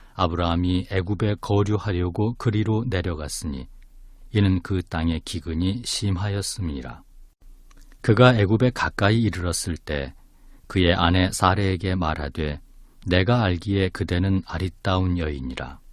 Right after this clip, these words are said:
애굽 사람이 그대를 볼 때 이르기를, '이는 그의 아내라.' 하여 나는 죽이고 그대는 살리리니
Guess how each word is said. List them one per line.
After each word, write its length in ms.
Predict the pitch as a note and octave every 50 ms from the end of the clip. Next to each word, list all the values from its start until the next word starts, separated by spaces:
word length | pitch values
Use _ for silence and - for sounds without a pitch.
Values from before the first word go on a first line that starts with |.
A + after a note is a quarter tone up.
| - - - - - _ - - - - - - - - - - -
애굽 280 | G2+ F#2+ F2+ G2 - -
사람이 420 | - F#2+ F2 F#2 F#2 F#2+ F#2+ F#2
그대를 400 | - - F#2 E2+ F2+ F2 F2+ F2
볼 220 | - - F2+ D#2+
때 360 | - - - - F2 E2 D#2+ D#2+
이르기를, 680 | - G2 F2 D#2 D#2+ D2 C2+ - - D2+ D#2 C#2+ - - - - - - - - - - -
'이는 320 | G2+ G2 G2+ G#2+ A2+ A2
그의 340 | - - G#2 F#2+ G2+ G#2 G#2+
아내라.' 520 | - - - D#2 D#2 E2+ F2 F2+ F2+ G2+ G2
하여 440 | F#2+ - G2 F2+ F2+ F#2 F#2 G2 - - - - -
나는 340 | - D#2+ D#2+ E2 E2 E2 E2+
죽이고 520 | - - - C#2+ D#2 E2+ - - F2+ F2 E2+
그대는 560 | - - F2 - F2+ F2+ F#2+ G2+ G2 G2 -
살리리니 800 | - - - B2 A#2+ A2+ A#2 A2+ - F2+ D2+ C#2 C2+ C2 B1